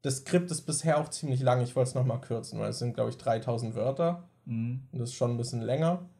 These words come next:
Speaker 1: Ich weiß gra-, hast du grad im Kopf, wie lang dein Resident Evil war? Das war ja so zwanzig Minuten, ne?
Speaker 2: Ja.
Speaker 1: Ist, ist wahrscheinlich auch so um den Dreh rum, oder?
Speaker 2: Ja, das hatte, glaub ich,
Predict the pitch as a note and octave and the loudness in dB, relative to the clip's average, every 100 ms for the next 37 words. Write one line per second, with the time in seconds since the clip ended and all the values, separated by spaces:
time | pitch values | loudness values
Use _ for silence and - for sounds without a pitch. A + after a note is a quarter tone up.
0 | _ _ _ _ B2+ C3 - - B2+ C3+ | _ _ _ _ -4 -2 -6 0 2 2
1 | D#3+ E3 D#3+ C3+ C3 D#3 - C3+ C3 B2 | 0 0 2 0 0 -2 -2 -2 0 2
2 | C3 B2 A#2+ B2+ A#2+ A2 - C#3 D#3+ E3 | 4 2 2 0 0 -4 -6 -4 -2 -2
3 | D#3 B2+ B2+ C3 C3+ C3 B2+ - C3+ D#3 | -4 -2 0 2 2 0 -4 -2 -2 -2
4 | B2+ - G#2+ G#2 - - - D#3 - _ | -8 -8 -8 -6 -8 -8 -8 -8 -10 _
5 | _ _ _ _ A2+ A2 G#2 G2+ G#2 - | _ _ _ _ -4 -2 0 -2 -6 -12
6 | _ _ _ - B2+ D#3+ - - - C3+ | _ _ _ -14 -12 -12 -14 -18 -8 -4
7 | C3 C#3+ C3 C3 C3+ - A2 G#2 G#2 G#2 | -2 -2 0 2 0 0 -4 -2 -4 -4
8 | A2+ G#2+ A2 A2 G2+ A2 F3+ F3+ - B2+ | -6 -8 -6 -8 -6 -4 -4 -6 -16 -8
9 | A2+ G#2+ G2 G2 A2+ G#2+ G#2+ G#2+ G#2 G#2+ | -4 -4 -4 -6 -8 -8 -8 -6 -6 -10
10 | - | -14